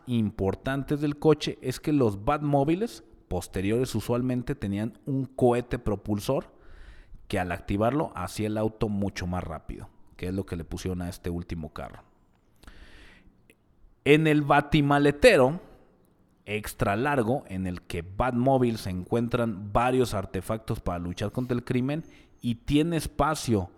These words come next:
para ser ocupado por ocho personas, confortablemente. La cubierta del auto es a prueba de balas y además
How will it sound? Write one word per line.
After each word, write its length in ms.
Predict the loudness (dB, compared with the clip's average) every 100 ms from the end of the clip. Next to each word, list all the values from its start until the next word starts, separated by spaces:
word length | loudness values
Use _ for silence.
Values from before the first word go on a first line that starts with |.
| -20 _ _
para 220 | -2 -2
ser 160 | 0 2
ocupado 520 | 0 -2 -2 0 0
por 240 | 0 -2 2
ocho 400 | 6 6 4 0
personas, 760 | -2 -2 -2 -2 -2 -8 -16 -20 _ _ -20 -20 -20 -20 _
confortablemente. 1300 | -2 0 2 0 0 0 4 4 2 0 0 -4 -4 -14 -8
La 400 | -4 0 0 0
cubierta 580 | 0 4 4 4 0 -2
del 220 | 0 2
auto 400 | 2 2 -2 -2
es 200 | -2 -4
a 120 | -4
prueba 280 | 2 4 4
de 100 | 2
balas 420 | 0 -2 -4 -8 -8
y 180 | 2 4
además 680 | 4 2 2 0 -4 -10